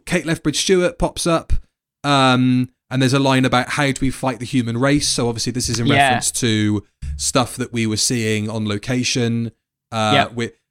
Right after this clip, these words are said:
Speaker 1: spoilers, by the way, everybody should have said that at the start.
Speaker 2: Yeah.
Speaker 1: Um, uh,
Speaker 2: I
Speaker 1: but
Speaker 2: mean,
Speaker 1: you're
Speaker 2: I,
Speaker 1: watching
Speaker 2: if you
Speaker 1: this
Speaker 2: haven't
Speaker 1: video,
Speaker 2: wa-
Speaker 1: so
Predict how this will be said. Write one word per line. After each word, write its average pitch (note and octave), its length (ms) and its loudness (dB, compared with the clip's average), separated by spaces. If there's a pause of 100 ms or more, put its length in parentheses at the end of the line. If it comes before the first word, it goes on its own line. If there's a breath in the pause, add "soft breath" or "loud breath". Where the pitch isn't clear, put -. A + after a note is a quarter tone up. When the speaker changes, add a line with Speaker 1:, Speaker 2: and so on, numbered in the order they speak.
(160)
Speaker 1:
spoilers, F#3 560 2
by G#2 160 -2
the G2 80 0
way, F#2+ 160 2
everybody G2 540 -4
should D#3 160 0
have C3 80 2
said A2+ 160 0
that C3 180 0
at - 80 -12
the A2 60 -8
start. G#2+ 340 -4 (480)
Speaker 2:
Yeah. C3 280 6
Speaker 1:
Um, B2+ 280 4 (560)
uh, A#2+ 460 4
Speaker 2:
I A3+ 60 4
Speaker 1:
but G#3+ 60 0
Speaker 2:
mean, B3+ 160 2
Speaker 1:
you're D#3+ 100 6
Speaker 2:
I, - 40 8
Speaker 1:
watching - 200 2
Speaker 2:
if - 40 2
you B3 60 6
Speaker 1:
this A#3+ 80 4
Speaker 2:
haven't A2+ 160 4
Speaker 1:
video, F#2+ 120 0
Speaker 2:
wa- G2 60 -2
Speaker 1:
so G#2 380 0